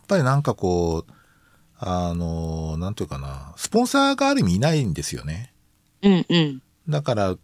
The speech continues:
Speaker 1: 会社、あ、なんとかNetflix自体がもう金出して作ってるから、なんか内部のいろんなポリシーがあるらしくて、その制作上の。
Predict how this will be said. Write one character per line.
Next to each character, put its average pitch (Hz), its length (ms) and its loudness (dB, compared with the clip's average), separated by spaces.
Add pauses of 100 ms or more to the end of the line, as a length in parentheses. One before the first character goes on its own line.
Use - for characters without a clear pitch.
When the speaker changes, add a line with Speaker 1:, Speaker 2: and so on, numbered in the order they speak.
(220)
Speaker 1:
会 185 240 2
社、 202 320 2 (480)
あ、 160 80 2
な 175 120 2
ん - 20 -2
と 165 80 -8
か 101 60 4
Netflix 214 500 -2
自 233 120 -6
体 240 160 0
が 117 120 4
も 87 140 2
う 73 40 -6
金 113 240 -2
出 120 100 2
し - 80 -2
て - 140 -20
作 - 180 -8
っ - 20 -10
て - 140 -12
る - 80 -10
か - 120 -10
ら、 76 480 -6
な 160 100 0
ん 175 40 -4
か 95 120 0
内 196 320 2
部 202 100 0
の 87 100 0
い 82 60 0
ろ 104 140 0
ん 107 40 -2
な 107 80 0
ポ - 160 0
リ 160 80 4
シ 117 160 0
ー - 20 -2
が 76 100 -2
あ 76 40 -2
る 80 80 -2
ら 85 80 -2
し - 100 -2
く - 100 -10
て、 80 340 -2
そ 85 140 -6
の 73 160 -2
制 90 200 -4
作 85 240 -6
上 78 200 -4
の。 73 260 -6